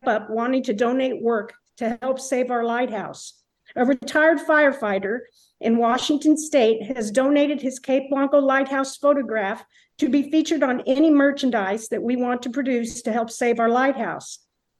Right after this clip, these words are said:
Artist Darren Evans has donated his mural art to the cause, producing magnets, postcards, and more for the effort. He also has an idea for a mural that would be painted on the foundation of one of the former Coast Guard buildings that would incorporate bricks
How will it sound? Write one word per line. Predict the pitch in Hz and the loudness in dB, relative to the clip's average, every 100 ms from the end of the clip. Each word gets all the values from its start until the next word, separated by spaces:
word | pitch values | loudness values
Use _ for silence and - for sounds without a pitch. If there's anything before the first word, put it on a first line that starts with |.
| _ | _
Artist | - 269 294 339 - | -2 2 2 2 0
Darren | 302 302 285 | 2 4 2
Evans | 254 285 208 208 220 - | 2 2 0 -4 -6 -8
has | - 214 | -4 -4
donated | 214 254 285 285 285 277 | 0 2 4 2 0 -2
his | 277 262 | -4 -2
mural | 262 302 285 - | 0 2 0 0
art | 208 214 - | -2 -2 -6
to | - | -12
the | 233 | -10
cause, | 262 262 220 170 - - - - _ | -4 0 0 -2 -6 -16 -20 -20 _
producing | - 233 277 269 247 | 0 2 2 2 2
magnets, | 240 254 285 311 | 2 2 0 -2
postcards, | - - 277 277 - 262 269 - | -4 0 0 0 0 0 0 0
and | 254 | 0
more | 262 277 277 277 | 4 4 2 -2
for | |
the | 269 - | -8 -4
effort. | 240 233 180 175 - _ _ _ _ | -6 -6 -10 -10 -20 _ _ _ _
He | 240 | 0
also | 269 294 302 | 4 4 4
has | 320 294 285 | 4 4 2
an | 269 | 2
idea | 262 240 269 311 | 2 0 0 0
for | 302 302 269 | 0 -2 0
a | |
mural | 254 269 254 208 226 - _ _ | 0 0 0 -2 -4 -12 _ _
that | 247 247 | 0 2
would | 233 | 0
be | 262 | -2
painted | - 277 294 302 285 | -4 -2 -2 0 0
on | 285 | 0
the | 294 | 0
foundation | 294 277 269 233 233 254 | -2 0 0 0 -2 -4
of | 226 208 | -6 -4
one | 247 262 | -4 -4
of | |
the | 233 | -6
former | - 277 294 294 285 - - _ | -4 -2 0 -2 -4 -12 -20 _
Coast | - 302 302 | 2 2 2
Guard | 262 226 208 | 0 0 2
buildings | 196 208 208 240 - - | 2 2 0 0 -2 0
that | 214 | 2
would | 240 | 2
incorporate | 240 233 - 269 269 269 262 - | 2 2 2 2 2 2 2 -4
bricks | 269 294 247 - - | -2 0 0 -6 -16